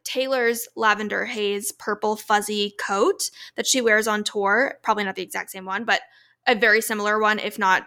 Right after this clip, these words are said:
maybe a different one Taylor's worn previously. She's also dropped some nineteen eighty-nine Easter eggs, and I think you have a good point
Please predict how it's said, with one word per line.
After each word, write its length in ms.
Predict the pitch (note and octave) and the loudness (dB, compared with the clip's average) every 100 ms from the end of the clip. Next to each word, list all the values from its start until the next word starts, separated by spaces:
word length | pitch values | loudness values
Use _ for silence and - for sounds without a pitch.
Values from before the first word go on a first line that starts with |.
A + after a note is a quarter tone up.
| - | -4
maybe 220 | G3+ G3 | -4 -4
a 40 | |
different 240 | G3 G3 - | -4 -6 -6
one 80 | G#3 | -4
Taylor's 340 | G3+ F#3+ - | -2 -2 0
worn 320 | G3 F#3+ G3+ | 2 2 0
previously. 640 | - G3+ A3 B3+ E4 E4+ E4+ - - - _ _ | -6 -2 0 0 0 0 -2 -14 -20 -20 _ _
She's 220 | - B3+ | -6 0
also 160 | C#4 C4+ | 0 0
dropped 240 | A#3+ - | 0 0
some 120 | - | -4
nineteen 280 | A3+ A3 A3 | -6 -6 -6
eighty-nine 280 | G3+ G3 G3 | -6 -6 -4
Easter 200 | D4 D4 | -4 0
eggs, 140 | C4+ C4 | 0 2
and 80 | A#3+ | -2
I 60 | |
think 180 | A#3+ E4 | -2 -4
you 80 | A4+ | -2
have 80 | A4+ | -2
a 60 | C#4+ | 0
good 220 | A#3 A3 | 0 -2
point 520 | - D4+ C#4 A#3 G#3+ | -8 -2 0 2 -2